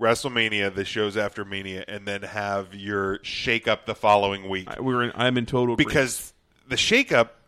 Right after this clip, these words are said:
Speaker 1: is al-, is going to be bigger than the after Mania shows now. Save
Speaker 2: They
Speaker 1: the
Speaker 2: booked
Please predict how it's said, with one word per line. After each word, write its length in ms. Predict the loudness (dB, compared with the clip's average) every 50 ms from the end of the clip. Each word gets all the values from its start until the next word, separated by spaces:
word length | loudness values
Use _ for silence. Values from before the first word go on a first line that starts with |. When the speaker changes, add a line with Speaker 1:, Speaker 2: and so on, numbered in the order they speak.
| _ _
Speaker 1:
is 160 | -8 -4 2 4
al-, 180 | 4 4 4
is 140 | 0 -6 -2
going 220 | 0 0 0 0 0
to 40 | -2
be 120 | -2 -4
bigger 760 | -4 -2 0 2 2 2 2 2 4 4 4 4 2 0 -4 -10 _ _ _ _ _ _ _ _ _ _ -20
than 640 | -8 0 2 4 4 4 2 0 -2 -8 -20 -20 _ _ _ _
the 260 | -2 0 0 2 2 4
after 280 | 4 4 4 2 -2
Mania 380 | -2 0 0 0 0 -2 -4 -4
shows 360 | -4 -6 -10 -10 -12 -18 -20 -20
now. 200 | -20 -20 -20 -20 _ -20 -20 -20 -20 -20 -20 -20 _ -20 -16 -14 -10
Save 340 | -6 0 2 2 2 4 6
Speaker 2:
They 100 | 4 6
Speaker 1:
the 80 | 8
Speaker 2:
booked 140 | 8 8 8